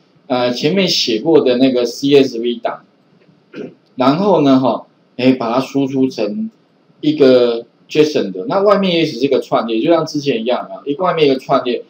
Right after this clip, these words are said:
啊，里面的话就放字典，key value，key value。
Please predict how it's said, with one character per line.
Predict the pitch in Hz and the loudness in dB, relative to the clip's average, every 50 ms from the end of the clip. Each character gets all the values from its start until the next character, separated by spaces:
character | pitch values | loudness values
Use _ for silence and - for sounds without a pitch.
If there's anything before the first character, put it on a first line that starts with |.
| _ _ _ - | _ _ _ -4
啊， | 160 180 | -2 0
里 | 185 151 131 123 | 2 2 2 2
面 | 151 175 170 151 | 2 2 2 2
的 | 143 143 | 2 2
话 | 147 139 | 2 2
就 | 135 139 131 | 2 2 0
放 | 131 - 147 131 117 107 | 0 -2 -4 -4 -4 -6
字 | - - 143 127 | -10 -10 -10 -8
典， | 113 110 87 - - _ _ _ _ _ _ _ _ _ _ _ _ | -6 -6 -8 -8 -12 _ _ _ _ _ _ _ _ _ _ _ _
key | - 147 143 139 | -4 0 0 2
value，key | 139 139 135 135 123 113 110 - - 127 120 | 2 4 4 4 2 2 -2 -4 -6 -6 -4
value。 | 117 113 113 107 104 - | -2 0 0 -2 -2 -6